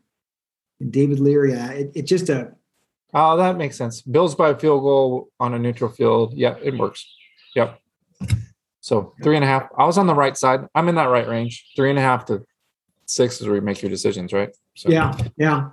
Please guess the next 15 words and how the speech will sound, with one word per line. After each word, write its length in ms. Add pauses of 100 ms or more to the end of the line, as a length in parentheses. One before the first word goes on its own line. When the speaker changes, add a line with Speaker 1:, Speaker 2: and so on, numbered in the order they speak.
(120)
Speaker 1:
So 120
you're, 300
you're 120
Speaker 2:
Yeah. 60
Speaker 1:
right 100
in 80
there. 180
So 140
you 120
weren't 220
too 160
far 260
off. 360 (240)
Um, 800 (380)
I 40